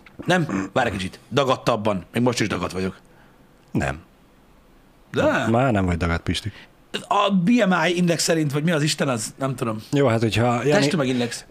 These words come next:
Speaker 1: Ne, ne, ne, menj, ne, ne legyél megoldolatlan, Balázs. Gondold át.
Speaker 2: Ha Dani és közénk állítanának, hogy ki a dagadt, akkor te már bőven Dani felé húzol, nem pedig felém. Megnyugtatlak.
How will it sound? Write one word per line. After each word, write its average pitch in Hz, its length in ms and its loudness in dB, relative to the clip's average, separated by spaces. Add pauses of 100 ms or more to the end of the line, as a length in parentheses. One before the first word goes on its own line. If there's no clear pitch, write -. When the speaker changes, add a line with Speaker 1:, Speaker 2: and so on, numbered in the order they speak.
(1120)
Speaker 1:
Ne, 175 200 2
ne, 156 320 4
ne, 190 120 4
menj, 226 300 2
ne, 220 160 4
ne 208 100 2
legyél 185 240 2
megoldolatlan, 120 640 0
Balázs. 113 440 -2
Gondold 175 360 4
át. 156 360 -2 (300)
Speaker 2:
Ha 135 160 2
Dani 156 280 4
és 135 220 2
közénk 147 540 0
állítanának, 127 1000 0
hogy 107 440 -2 (300)
ki 170 140 0
a 135 60 2
dagadt, 113 520 0
akkor 135 320 0
te 156 80 0
már 147 340 2
bőven 143 400 2
Dani 98 220 2
felé 92 460 0 (280)
húzol, 98 400 2
nem 98 160 0
pedig 95 220 -2
felém. 95 340 -2 (760)
Megnyugtatlak. 95 600 -2